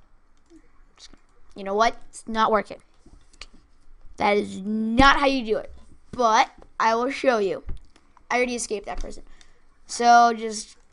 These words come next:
give... Um... Um... Let's see. I... The U S S Anonimal, whatever it's called. I don't have that yet. So close.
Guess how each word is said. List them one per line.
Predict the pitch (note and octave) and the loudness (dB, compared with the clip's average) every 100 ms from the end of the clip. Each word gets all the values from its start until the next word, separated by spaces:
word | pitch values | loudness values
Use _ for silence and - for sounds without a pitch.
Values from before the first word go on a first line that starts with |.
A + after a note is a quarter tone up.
| - | -16
give... | - B3 A#3 A#3 - - - - - - - - - - | -8 -8 -8 -14 -18 -20 -18 -14 -10 -8 -8 -12 -16 -8
Um... | G3+ F#3+ - - - _ _ _ _ _ _ _ _ - - | -8 -8 -12 -14 -16 _ _ _ _ _ _ _ _ -20 -12
Um... | G#2+ G#2+ G#2 - - - _ _ _ | -10 -10 -14 -20 -20 -20 _ _ _
Let's | - - | -20 -20
see. | - - - - _ _ - | -18 -16 -16 -18 _ _ -2
I... | A#3+ A#3 A3 - | -2 -2 -8 -14
The | A#3 | -10
U | A3 G#3+ A#3+ A#3+ | -8 -6 -6 -6
S | A3+ | -6
S | - A3+ - - - | -6 -8 -10 -16 -20
Anonimal, | G#3+ G#3 G#3+ A3 A3 G#3+ G#3+ | -14 -4 -2 -2 -2 -4 -4
whatever | - - | -8 -10
it's | - | -16
called. | - G#3+ G#3+ G3+ _ _ _ _ _ _ | -8 0 0 -2 _ _ _ _ _ _
I | - | 2
don't | D4 C#4+ | 4 4
have | B3 G#3 | 4 0
that | G3 - | -2 -8
yet. | - - _ _ _ - | -12 -14 _ _ _ -20
So | - - - G#3+ | -14 -10 -6 -6
close. | - - - - | -6 -14 -14 -20